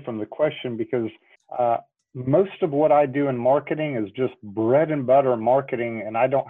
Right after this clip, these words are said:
have very specific tactics. That I think that when people hear a question like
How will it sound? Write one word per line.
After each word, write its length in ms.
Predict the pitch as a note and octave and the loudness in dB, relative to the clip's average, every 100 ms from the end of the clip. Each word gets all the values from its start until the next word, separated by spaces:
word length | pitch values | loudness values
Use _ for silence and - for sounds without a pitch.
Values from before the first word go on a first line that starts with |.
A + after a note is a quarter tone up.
| B2+ | 0
have 120 | A#2+ G#2+ B2 | -2 0 0
very 240 | C3+ A#2+ - | 0 0 -6
specific 380 | - C#3+ - - | -8 -8 -8 -12
tactics. 520 | - B2+ C3 - A#2 - | -6 -6 -6 -10 -12 -12
That 120 | - G#2+ _ - D3+ | -14 -14 _ -2 -2
I 20 | |
think 320 | - D3+ C3+ | -2 -8 -6
that 160 | B2+ A#2 | -8 -6
when 180 | B2 A2+ | -8 -8
people 880 | - D3 C#3 B2+ B2 A#2+ A2+ A2 G#2+ - - | -8 -6 -2 0 0 0 -2 -4 -6 -14 -4
hear 200 | D#3+ D3+ B2 | -2 0 -2
a 20 | A2+ | -6
question 500 | - D3+ C3+ - A2+ | -2 -2 -2 -8 -10
like 200 | G#2 | -10